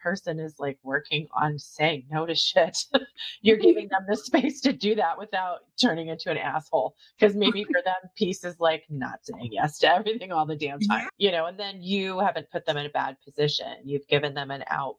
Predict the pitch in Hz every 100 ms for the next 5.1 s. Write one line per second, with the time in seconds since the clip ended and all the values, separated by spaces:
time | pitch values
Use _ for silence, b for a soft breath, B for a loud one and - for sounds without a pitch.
0 | - 143 151 - - 147 - 147 139 131
1 | 135 131 135 127 131 165 165 160 160 175
2 | 160 - 160 - 214 196 156 - - 175
3 | 165 156 - - 170 160 156 147 143 -
4 | - 135 131 123 - 151 151 - - -